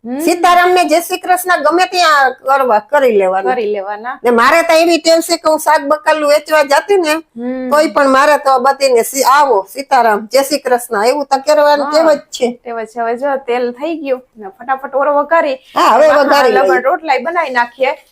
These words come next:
Speaker 1: એટલે બ-, રાંધવાનું એક કામકાજ નીકળી જાય કે ને મમ્મી?
Speaker 2: હા.
Speaker 1: આ જીરું, હિંગ બધુંય આવી
Speaker 2: હા,
Speaker 1: ગયું.
Speaker 2: બધુંય
Speaker 1: હવે
Speaker 2: આવી ગયું. હવે ડુંગળી.
Speaker 1: લીલી ડુંગળી. આમ તો બધાય બનાવતા જોઈએ અટાણે બધું
Speaker 2: હા.
Speaker 1: પડતો.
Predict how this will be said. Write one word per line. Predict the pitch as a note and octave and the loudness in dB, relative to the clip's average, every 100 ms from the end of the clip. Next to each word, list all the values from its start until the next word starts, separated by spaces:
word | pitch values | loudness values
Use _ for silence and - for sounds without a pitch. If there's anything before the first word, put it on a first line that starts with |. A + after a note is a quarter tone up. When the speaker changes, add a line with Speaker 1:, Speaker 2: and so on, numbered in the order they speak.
| - - | -20 -10
Speaker 1:
એટલે | A3+ A#3 A#3 A#3 A#3 A#3 A#3 A#3 | -8 -2 2 2 2 2 2 2
બ-, | A#3 A3+ A3+ A3+ | 0 -2 -2 0
રાંધવાનું | A#3 E4 E4+ C#4+ B3+ | 0 0 0 -2 -2
એક | C4+ - - | -4 -6 -4
કામકાજ | B3 B3+ G#3+ A#3+ | -4 -2 -4 -2
નીકળી | D4 D4 A3+ | -6 -4 -2
જાય | B3 | -2
કે | A3 F4 | -2 0
ને | |
મમ્મી? | G#4 G4+ G#4+ G#4 - - - | 0 0 0 -4 -12 -18 -2
Speaker 2:
હા. | A#3 C#4+ G3 F3+ - - - - B3+ | 2 4 2 0 -8 -20 -18 -10 -6
Speaker 1:
આ | |
જીરું, | A#3+ A#3+ C4 B3+ | -6 -4 -2 -2
હિંગ | A#3+ C#4 A3+ | -2 -4 -6
બધુંય | A3+ B3+ - C#4 | -10 -10 -6 -2
આવી | C4+ A#3 | 0 0
Speaker 2:
હા, | F3+ | -2
Speaker 1:
ગયું. | A3 C4 | -2 -4
Speaker 2:
બધુંય | B3 C4 A3 | 0 0 2
Speaker 1:
હવે | G#3+ | 2
Speaker 2:
આવી | A#3+ A#3 F#3+ | 2 2 0
ગયું. | F#3+ G3+ | 0 2
હવે | A#3+ | 2
ડુંગળી. | A3+ C4 A3 F#3 - - - | 2 2 2 -2 -6 -20 -12
Speaker 1:
લીલી | C#4+ C4+ B3+ A3+ | -6 -4 -4 -2
ડુંગળી. | C#4+ B3 A#3+ - - - _ _ _ - - - - - - - - - - | -4 -4 -4 -6 -12 -20 _ _ _ -20 -20 -16 -14 -12 -12 -12 -12 -10 -4
આમ | D#4+ | -4
તો | C#4 | -2
બધાય | A#3+ D4+ C#4 | 0 2 2
બનાવતા | A3 D4+ C#4+ A3+ A3+ | 0 0 0 0 0
જોઈએ | A3+ D4+ | 0 0
અટાણે | B3 B3 A#3 | 0 -2 -4
બધું | A3+ A3+ | -4 -2
Speaker 2:
હા. | A3 F3+ | 0 0
Speaker 1:
પડતો. | A3+ C#4+ D#4 | -2 -4 -4